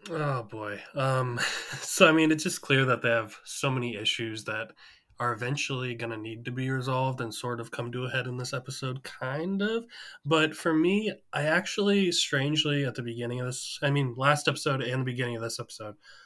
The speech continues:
I was kind of on board with Aemond. I'm like, "I feel kinda bad for you. People are giving you pigs. Like, they're making fun of you. You need a dragon. Get your dragon, kid. You get that huge dragon. Show your brother that you're, like, the best." But then he started saying things, I'm like, "I don't like you anymore."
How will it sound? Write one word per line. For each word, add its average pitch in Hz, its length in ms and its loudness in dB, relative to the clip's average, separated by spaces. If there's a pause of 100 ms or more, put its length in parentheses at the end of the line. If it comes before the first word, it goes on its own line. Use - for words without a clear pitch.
(140)
I 139 60 0
was 147 100 0
kind 214 200 6
of 202 100 2
on 139 280 6
board 123 300 2
with 120 100 -4
Aemond. 135 600 0 (160)
I'm 147 80 2
like, 143 120 2
"I 143 80 4
feel 285 160 4
kinda 254 220 8
bad 139 260 12
for 120 80 -2
you. 107 140 -2
People 156 260 2
are 180 40 2
giving 175 200 2
you 147 80 2
pigs. 135 560 0 (280)
Like, 123 120 2
they're 143 120 0
making 175 260 2
fun 143 240 6
of 139 40 6
you. 139 220 4
You 131 160 0
need 170 160 10
a 156 60 4
dragon. 123 600 2 (220)
Get 180 240 8
your 170 100 6
dragon, 135 500 6
kid. 131 380 2 (220)
You 175 160 4
get 170 280 10
that 135 200 8
huge 139 260 2
dragon. 127 420 2
Show 160 180 6
your 175 160 6
brother 139 380 4
that 127 180 0
you're, 139 220 2
like, 135 200 2
the 139 80 0
best." 117 420 -4 (200)
But 160 100 8
then 190 160 12
he 190 80 10
started 165 360 8
saying 147 320 4
things, 127 280 0
I'm 123 80 -2
like, 113 160 -4
"I 120 60 2
don't 131 140 2
like 120 200 -2
you 127 80 -4
anymore." 113 500 -6